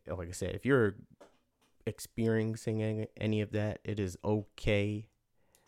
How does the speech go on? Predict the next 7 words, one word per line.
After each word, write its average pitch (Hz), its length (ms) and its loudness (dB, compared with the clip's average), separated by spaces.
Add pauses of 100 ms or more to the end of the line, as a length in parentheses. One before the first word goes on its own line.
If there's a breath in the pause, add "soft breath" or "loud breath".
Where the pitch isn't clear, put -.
(160 soft breath)
to 98 560 -4
go 98 180 2
ahead 98 380 2
and, 90 320 -2 (800)
you 101 120 -2
know, 90 260 -4 (260)
seek - 380 -8